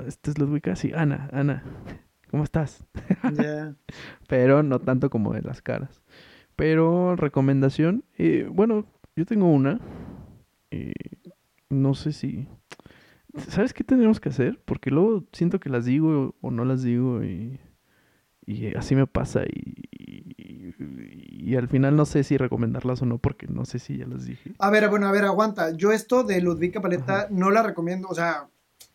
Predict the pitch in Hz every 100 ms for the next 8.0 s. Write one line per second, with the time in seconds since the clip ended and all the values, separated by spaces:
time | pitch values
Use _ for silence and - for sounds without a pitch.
0 | _ - 175 170 160 180 180 269 277 254
1 | 208 170 151 - - 151 196 208 185 175
2 | 226 214 175 175 202 196 180 196 190 247
3 | 233 220 220 233 196 156 170 160 - 147
4 | 147 160 175 170 202 208 190 165 151 -
5 | - - - - - - _ _ _ _
6 | 151 156 160 156 147 165 156 160 160 160
7 | 165 147 - - 151 147 120 - 151 165